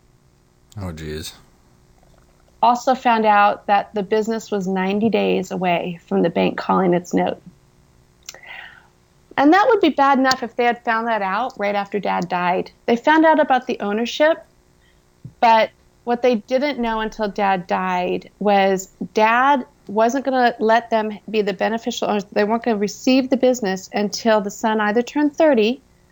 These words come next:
Speaker 2: or the trustees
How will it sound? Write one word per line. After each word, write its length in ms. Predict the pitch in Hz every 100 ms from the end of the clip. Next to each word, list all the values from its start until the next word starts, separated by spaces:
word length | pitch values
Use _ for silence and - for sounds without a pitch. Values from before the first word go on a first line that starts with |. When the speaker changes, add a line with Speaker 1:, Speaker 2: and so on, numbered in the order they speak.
| _ _ _ _ _
Speaker 2:
or 500 | 302 320 254 233 302 - _ _ _ -
the 80 | 240
trustees 1080 | - 262 254 - 302 320 240 240 247 -